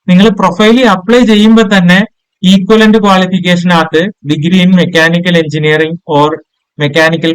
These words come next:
production കാണിക്കുന്നുണ്ടാകും. അത് വെച്ച് നിങ്ങൾ degree in mechanical engineering വെച്ച് അപ്ലൈ ചെയ്യുക. ഇനി ഒരു കാര്യം മനസ്സിലാക്കേണ്ട, അപ്പൊ പലർക്കും ഒരു ഡൗട്ട് ഉണ്ടാവും, കഴിഞ്ഞ പ്രാവശ്യം അങ്ങനെയുള്ളവരെ എടുത്തോ, എന്താണ് ഇത്ര ആപ്ലിക്കേഷൻ കുറയുന്നതെന്ന്.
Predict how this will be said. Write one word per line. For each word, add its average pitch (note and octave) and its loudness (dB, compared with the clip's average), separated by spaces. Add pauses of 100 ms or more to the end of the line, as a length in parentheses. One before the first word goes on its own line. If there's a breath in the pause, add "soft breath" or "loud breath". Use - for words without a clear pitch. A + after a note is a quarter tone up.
production C#3+ -2
കാണിക്കുന്നുണ്ടാകും. D3 -2 (720)
അത് D#3 0
വെച്ച് F#3+ 0 (260)
നിങ്ങൾ D#3+ -2 (160)
degree F#3+ 0
in E3+ 2
mechanical E3+ -2
engineering D3+ -4
വെച്ച് C3 -6
അപ്ലൈ D3 -4 (100)
ചെയ്യുക. D3 2 (1800)
ഇനി B3 4
ഒരു A#3 2
കാര്യം A3+ 2
മനസ്സിലാക്കേണ്ട, G3 0
അപ്പൊ F#3 -2
പലർക്കും F#3+ -2 (300)
ഒരു F3 -2
ഡൗട്ട് F3 0
ഉണ്ടാവും, D#3 0
കഴിഞ്ഞ F#3 2
പ്രാവശ്യം F3 0
അങ്ങനെയുള്ളവരെ E3 0
എടുത്തോ, D3 0
എന്താണ് D3+ -2
ഇത്ര D#3 -4
ആപ്ലിക്കേഷൻ D#3 -4
കുറയുന്നതെന്ന്. A2+ -4